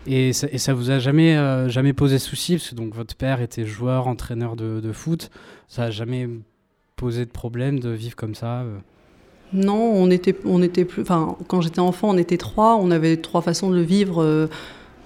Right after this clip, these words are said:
Speaker 2: euh, différentes. Non, non, non, on s'est pas, on s'est pas questionné. On, on n'a pas forcément regardé ce qui se faisait ailleurs. On pensait que c'était comme ça que nous, on était, et c'était ok.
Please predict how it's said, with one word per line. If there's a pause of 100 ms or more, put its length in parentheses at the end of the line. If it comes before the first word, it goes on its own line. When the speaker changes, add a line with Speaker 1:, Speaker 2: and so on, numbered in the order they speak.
Speaker 2:
euh,
différentes. (260)
Non, (240)
non,
non,
on
s'est
pas,
on
s'est
pas
questionné.
On,
on
n'a
pas
forcément
regardé
ce
qui
se
faisait
ailleurs.
On (400)
pensait
que
c'était
comme
ça
que
nous,
on
était,
et
c'était
ok.